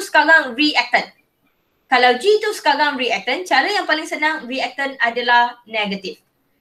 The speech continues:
So, formula kamu kena tulis dalam bentuk negatif. Rate equals to negative concentration final tolak concentration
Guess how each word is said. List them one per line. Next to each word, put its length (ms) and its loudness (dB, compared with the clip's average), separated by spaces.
So, 480 0
formula 560 4
kamu 340 -2
kena 300 -8
tulis 340 -6
dalam 300 -2
bentuk 340 -10
negatif. 560 -8
Rate 400 -4
equals 420 2
to 460 4
negative 960 0
concentration 1200 0
final 720 0
tolak 560 2
concentration 1040 -4